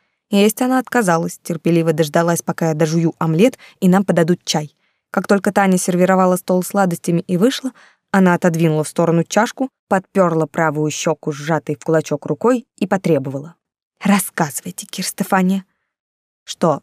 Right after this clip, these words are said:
рассказывать?" — растерялась я. "Всё рассказывайте и подробно. Он хорошо себя вёл?" Я вздохнула и ответила: "Очень,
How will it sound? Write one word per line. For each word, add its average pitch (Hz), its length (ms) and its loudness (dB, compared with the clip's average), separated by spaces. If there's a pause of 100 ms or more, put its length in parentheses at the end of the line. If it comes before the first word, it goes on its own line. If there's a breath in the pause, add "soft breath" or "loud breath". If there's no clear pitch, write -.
рассказывать?" — 147 680 -4 (100)
растерялась 156 580 -4
я. 156 180 -6 (360)
"Всё - 320 0
рассказывайте 165 800 -6
и 202 80 2
подробно. 170 640 0 (440 soft breath)
Он 170 120 2
хорошо 165 420 0
себя 381 260 0
вёл?" 147 260 -4 (640)
Я 180 140 2
вздохнула 165 460 -2
и - 140 -6
ответила: 170 520 -2 (800)
"Очень, 160 400 -2